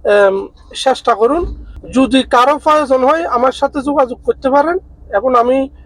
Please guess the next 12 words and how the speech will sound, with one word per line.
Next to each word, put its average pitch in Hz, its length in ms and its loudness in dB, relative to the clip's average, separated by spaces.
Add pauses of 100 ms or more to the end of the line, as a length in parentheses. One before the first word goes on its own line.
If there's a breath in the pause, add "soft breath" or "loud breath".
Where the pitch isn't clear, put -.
(260 soft breath)
বন্ধুদের 240 420 0
সাথেও 254 380 0
আপনাদেরকে 254 520 0
মিট 240 280 -4
করে 269 180 0
দেব, 285 340 -2 (300)
আপনারা 240 440 2
সহজে 262 520 0 (420)
কাজটা 254 460 0 (440)
কমপ্লিট 196 460 -4
করতে 190 240 -2
পারবেন। 165 300 0